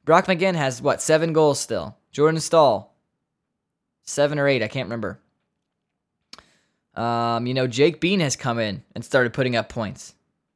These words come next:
This team is, is a, is an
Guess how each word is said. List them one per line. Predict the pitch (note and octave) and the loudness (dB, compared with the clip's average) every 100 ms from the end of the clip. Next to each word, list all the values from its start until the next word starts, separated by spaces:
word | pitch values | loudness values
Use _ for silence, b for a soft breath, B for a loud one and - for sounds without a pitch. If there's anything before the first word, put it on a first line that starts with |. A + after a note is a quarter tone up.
| _ _ _ _ _ _ _ _ _ _ _ - | _ _ _ _ _ _ _ _ _ _ _ -8
This | D3 D#3+ | -6 -4
team | - A3+ G3 | -2 0 2
is, | C3+ B2 | 0 -2
is | C#3 C3+ | -2 -2
a, | C3+ B2 - b b b b | -2 -6 -12 b b b b
is | - C#3+ | -8 -2
an | C3+ A#2+ A2 | -2 -2 -6